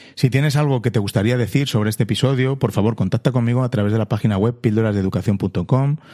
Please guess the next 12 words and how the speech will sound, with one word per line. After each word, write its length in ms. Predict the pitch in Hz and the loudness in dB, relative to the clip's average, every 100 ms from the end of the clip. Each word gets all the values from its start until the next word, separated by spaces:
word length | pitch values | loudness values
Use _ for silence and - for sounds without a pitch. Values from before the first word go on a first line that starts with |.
| - - - | -20 -20 -2
por 200 | - 101 | 0 0
Twitter, 380 | - 135 131 151 | 0 0 2 0
donde 160 | 123 98 | 2 0
me 100 | 92 | 0
puedes 240 | 98 98 | 0 0
encontrar 460 | 98 98 92 117 117 | -2 -2 0 0 0
como 380 | 95 92 87 - - - | -2 -2 -4 -8 -20 -6
arroba 420 | 98 92 110 101 | -2 2 2 2
davidsantos 760 | 78 101 104 113 107 104 98 - | 2 0 2 0 0 0 -2 -4
guion 320 | - 101 98 | -2 0 2
bajo 380 | 98 98 98 - - | 0 0 -2 -2 0
a, 260 | 120 143 | 0 -2